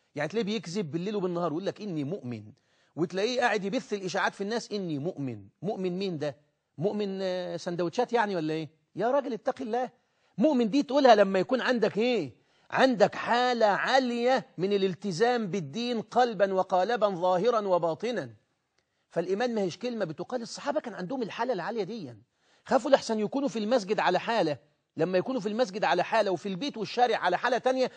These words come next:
مع عدم المعصية، حالة المعايش، سنة الحياة، خافوا لحسن يكون نفاق.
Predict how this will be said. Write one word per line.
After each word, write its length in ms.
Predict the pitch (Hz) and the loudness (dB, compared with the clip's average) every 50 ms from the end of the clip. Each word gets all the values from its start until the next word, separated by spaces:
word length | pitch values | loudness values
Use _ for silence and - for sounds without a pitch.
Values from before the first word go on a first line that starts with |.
| - _ - | -12 _ 2
مع 280 | 175 202 202 196 196 | 4 4 6 6 6
عدم 200 | 262 277 277 240 | 6 8 8 8
المعصية، 600 | 226 208 208 190 160 147 - 285 294 233 156 131 _ _ _ _ - | 6 4 2 0 0 -2 -4 -6 -6 -6 -8 -10 _ _ _ _ -10
حالة 320 | 127 - 226 285 294 311 - | 0 4 4 6 6 4 0
المعايش، 540 | 285 254 233 233 190 247 330 359 294 202 165 | -2 -2 -2 -2 -2 -4 -6 -6 -6 -6 -6
سنة 280 | - - 311 330 285 214 | -6 -6 -6 -6 -4 -4
الحياة، 280 | 240 - - 233 254 220 | -4 -4 -4 -4 -6 -2
خافوا 240 | - 269 277 294 | -2 0 0 0
لحسن 200 | 294 277 - 277 | -2 -4 -6 -8
يكون 220 | 269 - - 285 294 | -8 -8 -10 -10 -10
نفاق. 400 | 277 220 196 202 - - - | -10 -8 -8 -10 -12 -12 -20